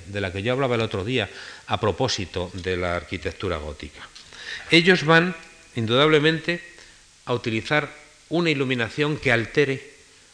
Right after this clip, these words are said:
la luz exterior. Prefieren la claritas,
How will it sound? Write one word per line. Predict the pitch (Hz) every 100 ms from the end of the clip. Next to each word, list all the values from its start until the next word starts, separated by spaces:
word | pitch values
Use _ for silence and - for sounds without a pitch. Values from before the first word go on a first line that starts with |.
| 113
la | 104
luz | 117 113
exterior. | - 90 78 73 - - _ _ _ - - - - - - - _ _ -
Prefieren | 131 113 165 151 127
la | 110
claritas, | 143 151 160 156 190 - -